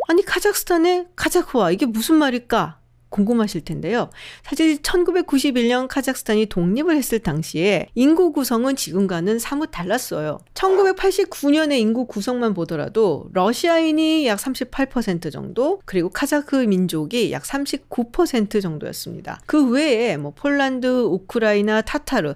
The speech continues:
그리고 고려인이 함께 모여서 살고 있었죠.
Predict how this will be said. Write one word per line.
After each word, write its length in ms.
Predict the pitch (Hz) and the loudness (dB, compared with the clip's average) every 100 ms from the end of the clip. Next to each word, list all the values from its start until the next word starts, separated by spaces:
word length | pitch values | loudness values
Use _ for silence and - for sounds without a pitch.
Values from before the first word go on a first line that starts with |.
| - | -4
그리고 460 | 226 208 294 285 - | -2 0 0 -2 -6
고려인이 800 | - 196 330 339 233 156 151 - | 0 2 4 2 2 0 -4 -4
함께 320 | 247 247 247 | -6 -2 0
모여서 320 | 170 156 180 | 0 -2 -4
살고 320 | 214 254 285 | -4 -2 0
있었죠. 540 | 277 - 135 - - | -2 -4 -8 -10 -12